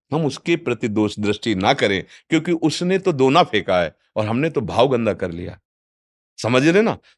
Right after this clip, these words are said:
तो भाव अंदर की वस्तु हुई और दोना तो बाहर की वस्तु, बाहर ही रह गई। मैंने तो उसके प्रति दोष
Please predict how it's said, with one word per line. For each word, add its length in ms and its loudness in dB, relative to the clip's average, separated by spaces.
तो 80 0
भाव 480 4
अंदर 400 2
की 120 0
वस्तु 300 2
हुई 200 4
और 80 0
दोना 280 2
तो 140 -2
बाहर 280 4
की 140 -8
वस्तु, 320 -2
बाहर 300 4
ही 100 0
रह 140 2
गई। 240 -2
मैंने 220 0
तो 160 -6
उसके 420 0
प्रति 300 -2
दोष 280 0